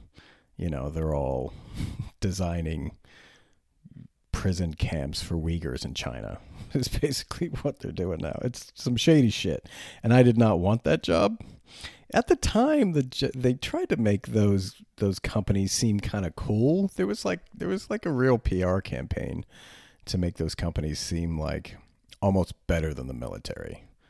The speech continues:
You know, it was almost, almost like a, like a, like a conservative libertarian kind of answer to the war on terror was, "Well, let's just hire these,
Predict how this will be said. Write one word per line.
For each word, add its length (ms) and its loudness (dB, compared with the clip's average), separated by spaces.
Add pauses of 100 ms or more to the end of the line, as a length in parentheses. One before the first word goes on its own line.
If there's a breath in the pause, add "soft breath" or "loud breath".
(540 soft breath)
You 120 -6
know, 260 -8 (580 soft breath)
it 20 -10
was 100 -2
almost, 380 0
almost 340 2
like 140 -2
a, 320 -2
like 240 -10
a, 180 -10 (880 loud breath)
like 200 -6
a 20 -6
conservative 1040 0
libertarian 1500 -2 (1000 soft breath)
kind 380 -4
of 240 -8 (100)
answer 640 -4
to 520 -8 (960 soft breath)
the 100 -2
war 340 0
on 140 -6
terror 480 -6
was, 240 -10
"Well, 120 -2
let's 140 2
just 200 -4
hire 340 -4
these, 400 -10